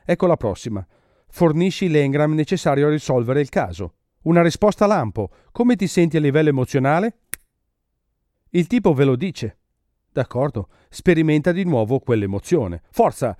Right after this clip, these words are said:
sperimentala, sperimentala. Il tipo dice, "Ma mi è venuto un somatico." Tutto a posto, sperimenta l'emozione, sperimenta l'emozione attraverso di esso. L'emozione cambia. Beh, d'accordo,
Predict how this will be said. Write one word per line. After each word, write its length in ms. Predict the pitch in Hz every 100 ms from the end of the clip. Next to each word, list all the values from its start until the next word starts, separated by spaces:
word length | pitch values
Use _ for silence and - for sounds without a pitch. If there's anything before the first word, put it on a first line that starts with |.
| _
sperimentala, 760 | - - 202 185 123 101 92 - _
sperimentala. 720 | - 240 247 226 143 117 85 _ _ _ _ _
Il 120 | -
tipo 240 | 139 196 127
dice, 420 | 104 95 101 - _ _
"Ma 420 | - 156 156 156 165
mi 160 | 180
è 60 | 190
venuto 440 | 190 220 220 202
un 180 | 190 175
somatico." 680 | - 220 208 - 120 101 - _ _ _ _ -
Tutto 140 | 170
a 40 | 196
posto, 380 | 226 185 - 135
sperimenta 480 | - 160 180 202
l'emozione, 640 | 190 185 156 - 202 120 113
sperimenta 440 | - 147 175 175
l'emozione 440 | 160 156 - 190
attraverso 480 | 180 156 147 160 -
di 100 | 170
esso. 420 | 190 139 - 107 - _ _ _ _ _ _ _ _
L'emozione 580 | 131 160 185 - 247 160
cambia. 580 | - 180 127 101 107 90 _ _ _
Beh, 280 | _ 147 160
d'accordo, 600 | 160 156 180 165 151 127